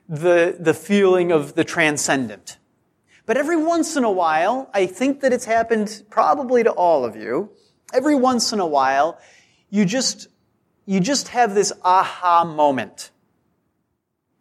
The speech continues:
And it might not be the stars, it might just be the sun. You read about the, you read about the solar storms and the solar flares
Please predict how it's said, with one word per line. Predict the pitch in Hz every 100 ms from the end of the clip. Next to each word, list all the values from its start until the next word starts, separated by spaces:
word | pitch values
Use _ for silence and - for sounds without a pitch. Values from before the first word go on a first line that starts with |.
| _
And | 190
it |
might | 220 262
not | 269 226
be | 233
the | 226
stars, | - - 180 170 185
it | 220
might | 220 254
just | 240 175
be | 202 190 185 - _ _
the | 160 180
sun. | - 196 123 90 - _ _ _ _ _ _ _ _ -
You | 185
read | 175 180 196 190
about | 170 160 156 156 175 143
the, | 156 139 127 - _ _ _ _ _ _ _
you | 180
read | 180 196
about | 180 160
the | 151
solar | - 196 180 175
storms | 151 - 180 175 156 139
and | 151
the |
solar | 151 185 175 151
flares | - - 156 143 165 185 - -